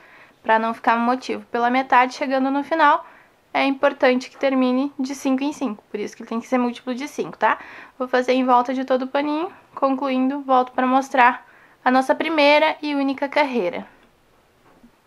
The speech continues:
Pessoal, começando então aqui, eu vou fazer três correntinhas aqui, ó. Duas,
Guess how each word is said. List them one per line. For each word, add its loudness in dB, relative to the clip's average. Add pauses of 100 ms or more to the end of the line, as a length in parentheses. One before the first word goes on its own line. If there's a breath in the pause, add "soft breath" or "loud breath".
(140)
Pessoal, 2
começando 2
então -2
aqui, -4 (460 loud breath)
eu -8
vou 0
fazer -2
três -4
correntinhas -6
aqui, -8
ó. 0 (840)
Duas, -2